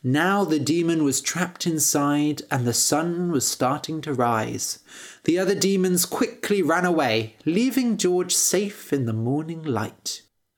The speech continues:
"Now I remember what a demon is," said George to himself.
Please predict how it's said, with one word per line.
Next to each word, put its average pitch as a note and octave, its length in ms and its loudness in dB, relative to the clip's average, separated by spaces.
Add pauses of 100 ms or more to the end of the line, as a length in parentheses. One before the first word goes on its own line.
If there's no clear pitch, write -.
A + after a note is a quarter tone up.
(280)
"Now B3 380 2
I D#3 100 2
remember C#3 540 2
what C3 260 2
a C#3+ 80 2
demon B2 560 0
is," F#3+ 480 0 (240)
said B2 320 0
George B2+ 360 2
to C3+ 80 0
himself. C3+ 720 0